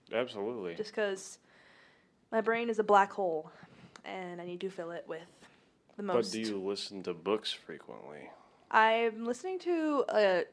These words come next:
Speaker 2: series, is twelve books. So, like, for the past four months, I've been listening to books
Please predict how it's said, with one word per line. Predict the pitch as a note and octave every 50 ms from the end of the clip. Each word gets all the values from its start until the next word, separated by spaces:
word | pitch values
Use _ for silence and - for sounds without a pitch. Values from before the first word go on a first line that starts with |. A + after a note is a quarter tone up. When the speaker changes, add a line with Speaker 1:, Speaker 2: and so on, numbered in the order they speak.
| _ _ _ - -
Speaker 2:
series, | - - - G#3+ G#3+ A3+ A#3 A#3+ A#3+ B3 A#3+ A#3+ - - - - _ _ _ _ _ _ -
is | G#3+ G#3 G3+ G3+
twelve | - - F#3+ G3 G3 F#3+
books. | - F#3 G#3+ G#3+ - - - - - _ - - - - - _ _ _ _ _
So, | - - G#3+
like, | G3+ G3+ G3+
for | G#3+
the | G3+
past | G3 G3+ G3 G3 - -
four | - G#3 G3 F#3
months, | E3+ D#3+ F3+ G3 F3+ - -
I've | - F#3
been | F3+ F3+ E3+
listening | F3+ F3+ - F3+ E3 F3+
to | - E3+
books | - - F3+ F3+ - - - -